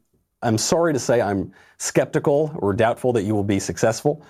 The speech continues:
I, I don't think the courts are gonna go there, but certainly it is the case. Black Lives Matter does have a strongly religious aspect to it. I mean, just,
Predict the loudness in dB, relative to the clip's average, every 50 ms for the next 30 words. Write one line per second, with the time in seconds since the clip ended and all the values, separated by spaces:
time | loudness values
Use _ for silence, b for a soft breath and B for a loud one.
0 | B B B B B B B -2 0 0 0 0 0 0 0 -2 -2 -4 -4 -2
1 | 0 0 0 0 0 0 -2 -2 -2 -4 -4 -2 0 2 2 2 4 4 2 2
2 | 2 2 2 0 0 0 0 0 2 2 2 2 2 2 2 2 0 0 -4 -6
3 | -6 -6 -8 -6 -2 0 0 0 2 2 0 0 0 0 -2 -2 0 0 0 -2
4 | -2 B B B B B B 0 2 2 2 0 0 0 -2 -4 -4 -2 0 2
5 | 2 4 2 2 2 0 0 0 2 2 2 2 0 0 0 2 2 2 0 -2
6 | -4 -4 -6 -6 -6 -10 -8 -2 2 2 2 2 0 0 -2 0 0 2 2 0
7 | 0 -2 -4